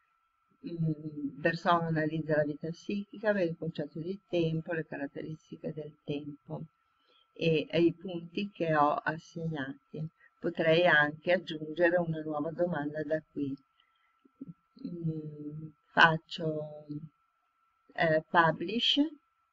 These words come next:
e qui, ehm, clicco su publish e mi dà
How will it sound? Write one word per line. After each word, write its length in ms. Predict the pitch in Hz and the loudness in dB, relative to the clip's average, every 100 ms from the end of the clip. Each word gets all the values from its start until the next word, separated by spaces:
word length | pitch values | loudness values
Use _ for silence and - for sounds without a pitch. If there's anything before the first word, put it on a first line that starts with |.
| _ _ _ _ _ _ _ _ _ _ _ _ _ - _ - _ _ _ _ _ _ _ _ _ _ _ _ _ _ _ _ - | _ _ _ _ _ _ _ _ _ _ _ _ _ -20 _ -20 _ _ _ _ _ _ _ _ _ _ _ _ _ _ _ _ -4
e 180 | 180 180 | -4 2
qui, 380 | 175 180 247 - | 6 6 4 4
ehm, 920 | 180 170 160 156 156 156 156 151 151 _ _ _ _ _ _ _ _ _ _ _ _ _ _ - | 6 8 6 4 2 0 -2 -6 -14 _ _ _ _ _ _ _ _ _ _ _ _ _ _ -10
clicco 400 | 180 170 - 165 | -6 -6 -4 -8
su 160 | - - | -8 -8
publish 680 | - 160 170 175 214 - - 285 - _ _ _ _ _ _ _ _ _ _ _ _ _ _ _ _ _ - | 2 2 2 -4 -2 -2 2 2 2 _ _ _ _ _ _ _ _ _ _ _ _ _ _ _ _ _ -10
e 200 | - 202 180 | 2 2 2
mi 140 | 196 | 2
dà 480 | 202 180 165 254 | 12 12 12 10